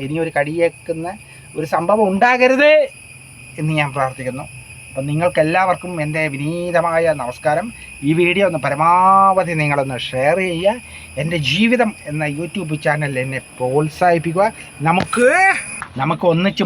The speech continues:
മുന്നേറണ്ടേ? മുന്നേറണം. അപ്പോൾ എന്ത് വേണം? നിങ്ങൾ എൻ്റെ ജീവിതത്തോടു കൂടി നിങ്ങൾ വരണം. വരണ്ടേ? വന്നും വരും. ഇനിയും പുതിയ പുതിയ ആൾക്കാർ എൻ്റെ ജീവിതത്തിലേക്ക് കടന്നു വരിക. നമുക്ക് വ്യത്യസ്തമായ രീതിയിൽ അടിപൊളി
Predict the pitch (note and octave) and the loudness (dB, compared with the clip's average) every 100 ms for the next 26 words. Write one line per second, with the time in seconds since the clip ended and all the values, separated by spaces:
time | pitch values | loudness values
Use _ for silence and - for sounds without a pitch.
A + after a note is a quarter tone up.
0 | D#3 E3 G3 G#3 F3+ C3 - - - A#2+ | 0 2 2 2 0 -2 -10 -20 -16 -6
1 | C3 C#3+ D3+ D3+ D3 D#3 C3+ G#2 - - | -2 2 4 2 2 -2 -4 -10 -20 -20
2 | - F3 E3+ E3 F3+ F#3 E3+ - C3+ D3+ | -8 -2 2 2 2 0 -4 -8 0 0
3 | F3 E3 E3 E3 D#3 C3+ E3 E3+ D#3+ - | 2 2 2 0 -2 -4 -6 -6 -10 -4
4 | F3+ E3+ E3 D#3+ D#3 D3+ D3+ C#3+ C3 A#2+ | 0 2 0 -4 -4 -2 -2 0 -2 -4
5 | A2 - - - F3 D#3+ B2 - - - | -12 -18 -20 -4 -2 -2 -4 -10 -18 -8
6 | B2 A#2+ A#2 A#2 A#2 D3+ D3+ G#2+ - _ | -8 -8 -10 -10 -8 -6 -6 -10 -20 _
7 | - - B2+ D3 D3 - - C#3 F#3 A3 | -20 -12 -4 -2 -4 -8 -10 -4 0 0
8 | G#3+ G#3 G#3 G3+ G3+ F#3+ F3+ F#3 F#3+ F#3 | 0 0 0 0 0 0 -2 -2 -2 -2
9 | F3+ D#3+ F3+ F3 D#3+ E3+ E3+ D#3 D3+ D3 | -6 -4 -4 -4 -6 -4 -4 -2 -2 -2
10 | D#3 D#3+ D#3+ E3 G#3+ - - D#3+ G3+ A3+ | -2 -2 -2 0 0 -2 -6 0 2 2
11 | F3 - C#4 G#3+ - A#3+ A#3 A#3 A#3 A3+ | 0 -2 0 0 2 2 4 4 4 2
12 | G3+ F#3+ E3+ E3 B2+ - - - D3+ D3+ | 2 0 -2 -2 -4 -6 -18 -6 2 2
13 | D#3 - A#3+ - E3+ | 0 -4 -4 -2 -2